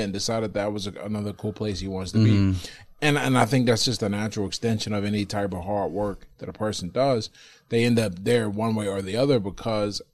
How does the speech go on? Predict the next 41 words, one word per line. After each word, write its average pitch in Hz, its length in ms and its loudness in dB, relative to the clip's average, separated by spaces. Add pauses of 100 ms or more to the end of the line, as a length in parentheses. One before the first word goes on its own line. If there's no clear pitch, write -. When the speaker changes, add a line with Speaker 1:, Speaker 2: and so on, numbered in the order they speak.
(100)
Speaker 1:
after 131 340 2
you 120 280 4
have 104 540 -2
done 123 220 2
some 104 220 0
things, 107 400 -2
you 110 80 -2
get 98 160 -2
enough 90 440 -10
questions 104 480 -2
about 95 360 -4
said 110 300 -4
things, 113 340 -2
and 95 160 -4
some 123 160 -2
people 123 240 2
are 104 40 2
motivated 101 460 -2
to 90 100 -6
teach, - 420 -4
uh, 92 340 -10 (100)
in 120 160 2
one 123 160 2
way 117 140 2
or 117 40 2
the 135 100 2
other, 131 120 2
whether 98 220 -2
it 87 80 -6
be 92 80 -4
one-on-one 131 840 -2
or 87 100 -8
to 87 160 -12
a 82 40 -12
group. 131 400 -2 (440)
There's 110 100 0
always 160 300 10
Speaker 2:
Yeah. - 40 2
Speaker 1:
some 143 200 4
way, 123 180 4
some, 120 300 -2